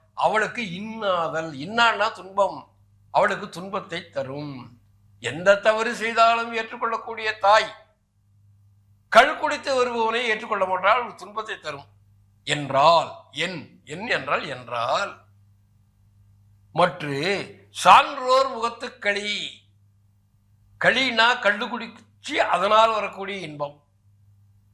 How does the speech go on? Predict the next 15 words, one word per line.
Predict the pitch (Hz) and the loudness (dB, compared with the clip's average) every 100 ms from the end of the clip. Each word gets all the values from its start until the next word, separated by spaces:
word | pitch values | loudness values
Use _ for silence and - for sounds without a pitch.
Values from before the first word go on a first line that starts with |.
| _ _ _ _ | _ _ _ _
சான்றோர் | - 180 247 254 247 247 240 233 | 6 8 8 2 0 2 2 0
முகத்துனா | 220 220 220 220 233 240 | -6 -4 -4 0 2 4
அறிவுடையோர்களுடைய | 196 233 240 226 220 214 202 202 208 202 214 214 - _ _ | 2 0 -6 -2 -2 -2 -2 -4 -2 -4 -4 -8 -12 _ _
முன்பு, | 143 180 180 165 180 147 117 | -16 -12 -6 -2 -2 -2 -10
அவருடைய | - 151 160 147 | -8 -6 -6 -8
முகத்தின் | 147 170 160 | -12 -12 -14
முன்பு | 139 131 113 123 131 135 _ _ _ _ _ _ | -14 -14 -14 -12 -12 -14 _ _ _ _ _ _
நீ | 180 | -8
குடித்து | 214 - 220 262 | -6 -6 -6 -2
விட்டு | 240 190 | -2 -4
வந்து | 160 160 | -6 -6
நின்றால், | 143 135 135 139 135 - _ | -6 -2 0 0 -4 -16 _
"ஆஹா, | 135 147 135 120 | 2 2 0 -4
அருமையான | - 131 160 175 185 | -4 -6 -2 -2 -2
பையன்பா, | - 135 135 127 - | -4 -8 -6 -8 -8